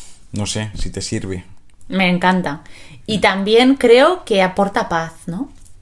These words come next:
Speaker 1: Sí, aporta paz, porque la honestidad aporta paz, porque el no esconder nada aporta paz, ¿no?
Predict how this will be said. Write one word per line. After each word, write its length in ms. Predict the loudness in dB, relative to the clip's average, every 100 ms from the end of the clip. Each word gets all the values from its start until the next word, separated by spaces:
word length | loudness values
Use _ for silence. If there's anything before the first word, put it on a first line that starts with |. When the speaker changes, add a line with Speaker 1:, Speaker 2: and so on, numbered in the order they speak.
| -20 -14 -14 -14 -20 -4
Speaker 1:
Sí, 260 | 0 2
aporta 420 | 2 0 0 2
paz, 200 | 2 2 0
porque 220 | 0 4
la 80 | 4
honestidad 420 | 4 4 2 2
aporta 320 | -2 -2 -2
paz, 240 | -4 -6 -12 -18 -4
porque 240 | -2 2 2
el 140 | 4
no 80 | 4
esconder 420 | 2 0 0 2
nada 240 | 4 4
aporta 460 | 2 2 0 0 -6
paz, 240 | -8 -8
¿no? 220 | -8 -8